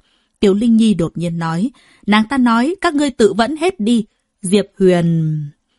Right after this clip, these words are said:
Tiểu Gia Hỏa nhìn Tiểu Linh Nhi, nàng chớp mắt, hình như nói sai rồi thì phải.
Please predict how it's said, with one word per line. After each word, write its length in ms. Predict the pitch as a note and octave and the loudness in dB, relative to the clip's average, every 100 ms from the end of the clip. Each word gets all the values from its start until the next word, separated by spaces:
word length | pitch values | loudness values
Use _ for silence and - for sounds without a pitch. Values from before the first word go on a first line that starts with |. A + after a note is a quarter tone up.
| _ _ - | _ _ -2
Tiểu 160 | F#3+ | 0
Gia 140 | E3 G#3 | 0 -4
Hỏa 320 | E3+ F3 D3+ | -2 -4 -4
nhìn 300 | D#3 F3 E3+ | -2 -2 0
Tiểu 220 | - F3 | 0 -2
Linh 260 | E3+ G#3 G3 | 0 -2 0
Nhi, 220 | G3+ F#3+ - _ _ | 0 -2 -6 _ _
nàng 240 | G3+ G3+ | 0 0
chớp 260 | - E4+ F4+ | -2 -6 -4
mắt, 180 | D#4 F4+ _ _ _ | -8 -8 _ _ _
hình 180 | B3 A#3+ | 2 2
như 120 | D#4 | 2
nói 280 | C#4+ B3 D4 | 0 0 -2
sai 280 | - D4+ C#4 | -4 -6 -2
rồi 140 | F3+ | -4
thì 120 | - | -4
phải. 320 | D3+ E3+ C#3+ | -8 -8 -10